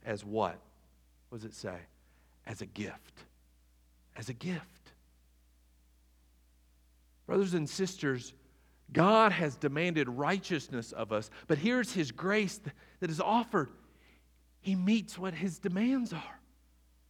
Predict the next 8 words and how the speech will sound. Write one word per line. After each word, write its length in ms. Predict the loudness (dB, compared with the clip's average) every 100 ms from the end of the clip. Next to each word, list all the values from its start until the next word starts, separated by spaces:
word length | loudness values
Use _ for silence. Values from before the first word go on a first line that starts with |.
| _ _ _ _ 0
He 120 | 2
demands 520 | 4 6 8 6 2
perfect 540 | 4 4 4 2 2
obedience. 600 | 0 2 4 4 4 0
He 100 | -2
demands 420 | 0 4 4 4 4
a 60 |
righteousness 1040 | 4 4 4 2 -4 -2 -4 -4 -10 -18